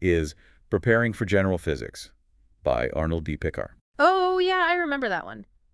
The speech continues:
Speaker 2: It does a great job of connecting the math concepts to the physics ones.
Speaker 1: Right. It really helps you see how it all ties together.
Speaker 2: Like, suddenly those formulas and equations start to make sense.
Speaker 1: Because you understand the language they're speaking.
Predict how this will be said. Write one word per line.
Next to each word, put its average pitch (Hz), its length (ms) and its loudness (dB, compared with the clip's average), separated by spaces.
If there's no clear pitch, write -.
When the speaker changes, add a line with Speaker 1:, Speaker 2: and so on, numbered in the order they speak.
Speaker 2:
It 226 100 -4
does 262 180 -2
a 285 40 -2
great 226 280 0
job 208 240 4
of 180 120 -6
connecting 170 380 -4
the 156 80 -2
math 151 300 0
concepts 147 500 -8
to 156 80 -10
the 143 100 -10
physics - 400 -8
ones. - 380 -14
Speaker 1:
Right. 101 300 4
It 98 160 -4
really 139 300 2
helps 127 320 0
you 101 60 -4
see 98 240 -4
how 92 180 2
it - 60 -2
all 80 300 2
ties 78 360 -4
together. 69 500 -4
Speaker 2:
Like, 233 200 0
suddenly 254 380 2
those 208 200 0
formulas 208 520 0
and 185 80 -2
equations 165 600 -2
start 160 280 -2
to - 80 -8
make 156 180 -4
sense. 175 500 -4
Speaker 1:
Because 139 260 4
you 127 140 4
understand 127 500 2
the 98 40 2
language 95 380 0
they're 87 140 0
speaking. - 480 -6